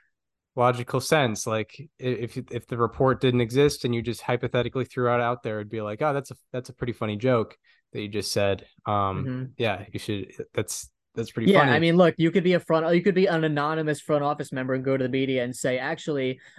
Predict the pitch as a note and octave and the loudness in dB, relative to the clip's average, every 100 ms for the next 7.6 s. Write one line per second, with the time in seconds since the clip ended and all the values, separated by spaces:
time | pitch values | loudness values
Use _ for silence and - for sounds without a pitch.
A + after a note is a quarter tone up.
0 | - C3+ C3+ C#3+ D3 D#3+ D#3+ D#3 C#3+ C#3+ | -4 -2 -2 -4 -4 -2 -2 0 -2 -2
1 | C#3 - D#3 D3+ C#3+ B2+ C#3+ C3+ B2+ B2 | -6 0 0 0 -2 -4 -6 -6 -6 -8
2 | - C3 B2 A#2+ B2 C3 C3+ C3+ C3+ C3 | -2 2 2 2 -4 -6 -6 -2 0 -2
3 | D3 - - C#3+ C#3+ - C3 C3 - B2+ | -4 -6 -4 -2 -4 0 0 0 -2 -2
4 | C3 B2+ B2+ - C3 - C3+ - B2 B2 | -2 -4 -4 -2 -4 -2 -4 -4 -4 -4
5 | A#2+ B2 - B2 B2+ A#2+ B2 B2+ C3 B2 | -4 -4 -4 -2 0 -2 -2 -2 0 2
6 | B2 B2 C#3 C3+ B2+ - B2 A#2+ - A#2 | 0 0 -4 -2 -2 0 0 0 0 0
7 | G#2+ - D3 B2+ - | 0 -2 -2 0 0